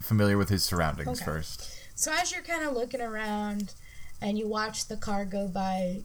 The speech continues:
Speaker 2: y-, you also notice just the faintest bit of green hair. And again, you're, you know, that's kinda odd. I have not seen green hair before. But this person that is, is kind of walking very quick past you, kind of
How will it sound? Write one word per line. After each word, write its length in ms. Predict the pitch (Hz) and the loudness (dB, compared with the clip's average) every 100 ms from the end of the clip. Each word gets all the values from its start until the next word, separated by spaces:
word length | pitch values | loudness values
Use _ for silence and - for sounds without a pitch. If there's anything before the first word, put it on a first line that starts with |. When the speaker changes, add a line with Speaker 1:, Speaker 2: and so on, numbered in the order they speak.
| - | -8
Speaker 2:
y-, 160 | - - | -10 -10
you 240 | 254 262 339 | -6 -4 0
also 400 | 330 330 294 240 | 0 2 2 0
notice 540 | 233 208 196 196 - | 0 0 0 -2 -2
just 340 | - 220 - - - - - | -2 0 0 -2 -14 -14 -8
the 240 | 208 233 | -4 -4
faintest 840 | - - 262 269 262 254 247 185 | -4 -2 0 0 -2 -2 -2 -4
bit 240 | 196 208 196 | -2 -2 -2
of 240 | 202 170 | -4 -2
green 420 | 175 208 233 220 | -2 -2 -2 -2
hair. 440 | 226 214 190 180 180 | -4 -2 -2 -2 -2
And 80 | 208 | -4
again, 580 | 214 359 311 277 262 233 | -2 -4 -2 -4 -6 -8
you're, 560 | 247 233 247 240 233 214 - - - - - | -10 -4 -2 0 0 -4 -12 -16 -18 -18 -12
you 60 | 277 | -6
know, 60 | |
that's 280 | 320 339 339 | -4 -4 -4
kinda 420 | - 381 370 339 - | -6 -8 -6 -6 -2
odd. 320 | 262 208 190 | 0 0 0
I 40 | 208 | -2
have 160 | 208 | -4
not 240 | 226 240 - | -2 -4 -4
seen 300 | - 220 196 | -2 0 0
green 280 | 190 196 190 | 0 0 0
hair 240 | 202 190 | 0 0
before. 640 | 185 208 - - 127 269 269 | -2 -6 -6 -4 -2 -4 -4
But 120 | 226 | -4
this 160 | 262 269 | -2 -2
person 600 | - 302 285 285 254 240 | 0 0 0 0 -2 -2
that 140 | 226 | -2
is, 320 | 214 208 - - | 0 -2 -4 -4
is 220 | 208 190 | -2 -2
kind 300 | - 220 208 | -2 -2 0
of 260 | 196 190 185 - - - | 0 -2 -2 -4 -6 -6
walking 500 | 185 226 233 220 196 | -2 0 0 -2 0
very 200 | 208 190 175 | 0 0 -2
quick 400 | - 220 196 - | -4 -4 -4 -4
past 460 | 214 208 - - | -2 -2 0 -2
you, 100 | 202 | -4
kind 220 | 185 196 | -4 -2
of 100 | 185 | -2